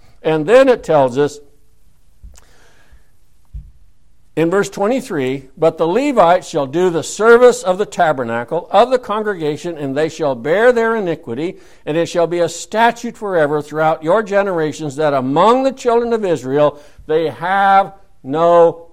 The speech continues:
inheritance." Now this, this, uh, thought is, and this declaration is mentioned a number of times. So if you would join me in the book of Deuteronomy, Deuteronomy chapter eighteen. Now,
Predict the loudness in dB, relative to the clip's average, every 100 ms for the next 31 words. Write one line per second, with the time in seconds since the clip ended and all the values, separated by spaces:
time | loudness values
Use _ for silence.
0 | -6 -6 -6 -6 -4 -2 -4 -6 -12 -12
1 | -20 -20 -20 -14 -2 2 6 6 4 -2
2 | -16 -20 -20 -20 -6 2 4 2 -8 -16
3 | -20 -20 -10 -8 -8 -12 -20 -20 -8 2
4 | 4 4 0 -6 -8 -8 -20 -20 -20 -20
5 | -14 -8 -6 -6 -4 -4 -4 0 0 0
6 | -6 -12 -12 -8 -6 -4 -6 -6 -6 -4
7 | -2 0 -2 -2 -4 -2 -2 -4 -2 -2
8 | -2 -4 0 2 0 0 0 2 0 -2
9 | -6 -14 -20 -20 -20 -20 -20 -20 -10 -6
10 | -2 0 0 -2 -4 -4 0 0 0 -2
11 | -8 -16 -20 -20 -20 -20 -2 2 2 2
12 | 2 0 -4 0 0 0 -4 -4 -6 -6
13 | -4 -4 -6 -14 -20 -20 -16 -2 0 2
14 | 0